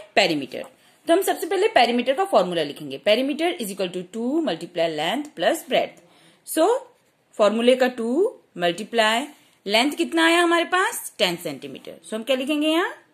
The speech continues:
टेन। And breadth कितना दिया हुआ है? एट सेंटीमीटर।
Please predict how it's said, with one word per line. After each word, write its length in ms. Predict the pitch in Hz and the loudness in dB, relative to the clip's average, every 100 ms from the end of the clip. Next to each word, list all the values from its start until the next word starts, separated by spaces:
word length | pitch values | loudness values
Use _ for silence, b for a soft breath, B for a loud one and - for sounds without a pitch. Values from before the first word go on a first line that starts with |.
| _ | _
टेन। 280 | 180 139 - - b b b - | -2 -2 -6 -20 b b b -8
And 180 | 185 175 | -2 0
breadth 220 | 247 247 | 0 -2
कितना 280 | 285 311 311 | -4 -2 2
दिया 200 | 320 320 | 2 4
हुआ 180 | 339 | 2
है? 120 | 392 - | 0 0
एट 180 | 208 208 | 0 0
सेंटीमीटर। 560 | 190 165 147 131 135 | -6 -8 -12 -14 -16